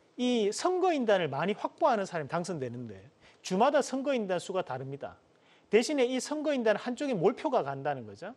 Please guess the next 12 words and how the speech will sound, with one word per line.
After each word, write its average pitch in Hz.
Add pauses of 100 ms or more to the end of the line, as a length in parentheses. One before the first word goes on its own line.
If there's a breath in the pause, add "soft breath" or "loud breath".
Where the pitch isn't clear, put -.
(460 loud breath)
그러면 262
이런 247
오십 208
개 233
주 196
안에서도 190
이천십육 233
년도와 233
이천이십 202
년도 196
달라진 190
곳이, 151